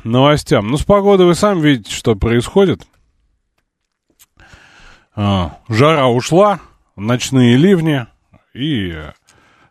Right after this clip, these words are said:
честно говоря, вот мне кажется, лучше было бы как, как раньше. Но многие вздохнули с облегчением, хотя,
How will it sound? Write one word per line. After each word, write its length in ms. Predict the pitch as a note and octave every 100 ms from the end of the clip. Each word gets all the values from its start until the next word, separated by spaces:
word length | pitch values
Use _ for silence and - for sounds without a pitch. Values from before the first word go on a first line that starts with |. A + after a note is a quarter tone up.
| _ G#2+
честно 340 | D3+ E3 D3
говоря, 360 | A#2 B2 C3+ D#3
вот 160 | A2+ A#2
мне 220 | C3+ A#2+
кажется, 500 | A#2 A#2 F#2 - F2+
лучше 320 | A2 - G2
было 320 | E2+ G#2 G2+
бы 340 | E2+ F2 D#2+ D2
как, 220 | G2 F2
как 220 | G#2+ -
раньше. 400 | F#2+ F2+ - -
Но 240 | G#2 E3 D3+
многие 380 | C#3 F3 F3 C#3+
вздохнули 560 | A#2 A#2+ G#2+ A#2+ G#2
с 100 | -
облегчением, 680 | G#2 G2 G2 - F#2 D#2 D2 -
хотя, 380 | F2+ - F#2